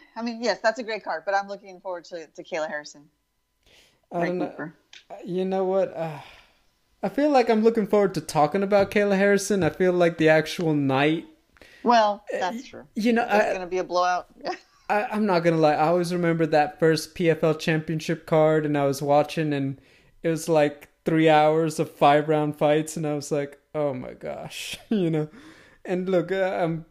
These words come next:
Speaker 2: I was happy for people, but even I was like, "What's going on? Like, who's performing on one of the other channels," you know?
Speaker 1: Yeah,
Speaker 2: Every
Speaker 1: yeah.
Speaker 2: channel has a concert, you know? But yeah,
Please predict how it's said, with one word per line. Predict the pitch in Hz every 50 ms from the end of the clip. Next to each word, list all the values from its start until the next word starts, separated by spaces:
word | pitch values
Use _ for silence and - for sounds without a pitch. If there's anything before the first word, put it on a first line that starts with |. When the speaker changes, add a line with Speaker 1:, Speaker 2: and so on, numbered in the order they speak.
| -
Speaker 2:
I | - 190 175
was | 175 165 -
happy | - 185 170 170 - 185
for | 170 - 170 160
people, | - 185 175 180 175 165
but | 160 165 160 160 165
even | 180 180 165 165
I | 156 151 151
was | 156 156 151 -
like, | 165 151 147 151 - _ _ _ _ _
"What's | - 175 180 180 -
going | - - 190 180 170 170 170
on? | 170 180 180 190 180 175
Like, | 170 170 165 -
who's | 214 214 208
performing | - - 196 180 - 190 180 180 175 175 170 170 170
on | 160 160 160
one | 156 156 160
of | 156
the | 156 151 156
other | 156 151 156
channels," | 151 - - 160 151 147 151 151 147 143 - - - -
you | 196 170 156
know? | 160 165 175 175 175 - _ _ _ _ _ _ _ _ -
Speaker 1:
Yeah, | - 226 226
Speaker 2:
Every | 214 202 214 208 208 214
Speaker 1:
yeah. | 208
Speaker 2:
channel | 208 - 208 185 180 175 170
has | 165 180 175 170
a | 170
concert, | 165 - 180 170 170 165 - - 180 175 180 185 -
you | - 175 165
know? | 170 170 175 185 185 185 _ _ _ _ - - _ _ _ _ _ _ _ _ -
But | 180 175
yeah, | 165 160 151 135 123 127 151 156 151 -